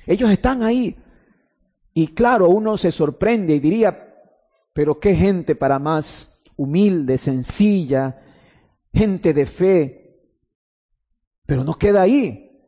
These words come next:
El Señor ahora quiere que todos sus discípulos, los que están escuchando, los que estamos escuchando hoy, entendamos que somos un testimonio público ante el mundo.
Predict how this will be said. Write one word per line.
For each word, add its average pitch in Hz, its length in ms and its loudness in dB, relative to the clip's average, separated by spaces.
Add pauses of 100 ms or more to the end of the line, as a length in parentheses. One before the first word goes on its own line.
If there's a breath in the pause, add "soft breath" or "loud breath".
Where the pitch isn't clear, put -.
(380)
El 131 140 -4
Señor 170 340 0
ahora 247 280 4
quiere 208 840 0
que 165 140 2
todos 269 640 -2
sus 220 240 -4
discípulos, 156 720 -4
los 165 140 -2
que 214 80 0
están 285 220 0
escuchando, 220 760 -2 (720 soft breath)
los 170 160 0
que 190 80 0
estamos 294 340 -2
escuchando 196 560 0
hoy, 156 360 0 (640)
entendamos 190 880 -2 (640)
que 214 100 2
somos 254 640 0
un 254 240 -2
testimonio 233 1120 0
público 247 640 2
ante 214 220 0
el 233 80 0
mundo. 220 680 0